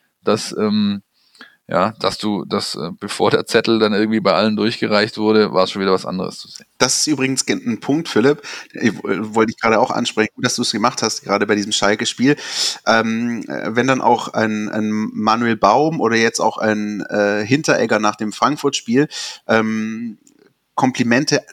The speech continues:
Speaker 2: dieser Art an den V F B verteilen. Das sind nämlich zum Beispiel welche, die man, glaub ich, durchaus annehmen kann. Also nicht diese Floskeln von wegen kein normaler Aufsteiger. Aber Manuel Baum hat nach dem Schalke-Spiel völlig unverhohlen zugegeben,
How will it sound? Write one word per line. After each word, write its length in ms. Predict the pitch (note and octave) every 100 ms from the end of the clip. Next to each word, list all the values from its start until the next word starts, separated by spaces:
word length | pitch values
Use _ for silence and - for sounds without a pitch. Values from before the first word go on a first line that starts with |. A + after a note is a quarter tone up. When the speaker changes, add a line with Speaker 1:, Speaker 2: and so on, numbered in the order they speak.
| _
Speaker 2:
dieser 300 | D3+ F3 F3+
Art 220 | G2 G#2 G2+
an 100 | G2+
den 100 | -
V 160 | F#2+
F 80 | F#2
B 100 | F2
verteilen. 380 | F#2 - F2+ F2+
Das 160 | C#3+ -
sind 120 | F#3+
nämlich 240 | F3+ E3+
zum 100 | D#3+
Beispiel 220 | C#3+ C#3
welche, 260 | B2 B2 A#2+
die 100 | A#2+
man, 200 | A#2+ A#2
glaub 180 | A#2 A2+
ich, 80 | -
durchaus 420 | A#2+ A#2+ A#2 -
annehmen 320 | A#2 A2+ A2
kann. 240 | - C3+
Also 220 | - G2+ G#2+
nicht 220 | A2+ A2
diese 140 | G#2
Floskeln 440 | - A2 - C3 A#2
von 160 | A2
wegen 220 | A2 A2 - - - -
kein 200 | A#2 A2+
normaler 400 | A2+ A2+ G#2+ E2
Aufsteiger. 640 | C#3 D3+ - G#2 B2 D3+ - - -
Aber 160 | A2 A#2
Manuel 320 | A#2+ B2 A2
Baum 240 | A2+ D#3
hat 80 | D3
nach 120 | C#3+
dem 120 | C3
Schalke-Spiel 760 | - A2+ C3 C#3+ - C3+ C3 - _ _ _ -
völlig 380 | - B2 D3+ C#3+
unverhohlen 480 | D3+ C3 B2+ C3
zugegeben, 560 | B2 C3 C3 C3+ C#3